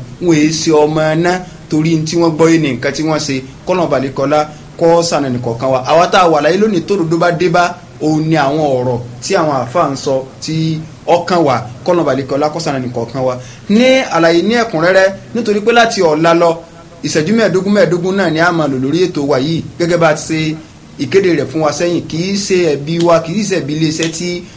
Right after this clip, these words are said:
a wà yìí, iléeṣẹ́ ọmọlúàbí, kó gbẹ kó lè bá a dáa náà ni wọ́n sì wọ ọmọlúàbí náà ni, kọ́nà balẹ̀ kọ́lá kó ṣàánú ẹnì kọ̀ọ̀kan wa. So, inshallah, wọ́n máa bá ní bá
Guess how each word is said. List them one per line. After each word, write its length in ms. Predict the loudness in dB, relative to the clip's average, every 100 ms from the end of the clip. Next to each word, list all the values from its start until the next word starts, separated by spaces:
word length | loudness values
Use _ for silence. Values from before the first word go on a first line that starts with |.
| -16 0
a 80 | 2
wà 120 | 4
yìí, 220 | 2 -2 -2
iléeṣẹ́ 260 | -2 0 0
ọmọlúàbí, 500 | 0 2 2 2 -4 -6 -16 -20 -2
kó 140 | 2 4
gbẹ 160 | 4 0
kó 60 | 0
lè 80 | 0
bá 120 | 2
a 100 | 2
dáa 180 | 2 0
náà 180 | 2 -2
ni 60 | 0
wọ́n 120 | -2
sì 120 | -2
wọ 140 | -2 -2
ọmọlúàbí 420 | 0 0 0 0
náà 140 | -2 -2
ni, 100 | -2
kọ́nà 220 | -2 -2
balẹ̀ 220 | -2 -2 -2
kọ́lá 140 | -4 -4
kó 80 |
ṣàánú 180 | -4 -4
ẹnì 100 | -2 -4
kọ̀ọ̀kan 280 | -6 -4 -2
wa. 160 | -2 -2 -10 -18
So, 100 | -2
inshallah, 540 | 0 4 4 4 4 2 -2 -18 -20 -20 -20 -20 -2
wọ́n 80 | 2
máa 80 | 4
bá 120 | 2
ní 100 | 2
bá 300 | 4 4 4